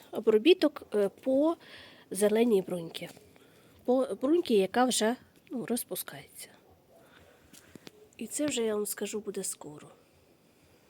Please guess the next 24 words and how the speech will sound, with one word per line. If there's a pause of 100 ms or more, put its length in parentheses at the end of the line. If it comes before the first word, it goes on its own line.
(160)
Тому
що (720)
при
такій
температурі
скоро
і
брунька
полопається. (800)
Коротше,
буде
лоп-,
лопатися
брунька,
тоді (1500)
наступна
обробочка. (880)
Ось
так. (680)
Так,
а
чим
займаюся
я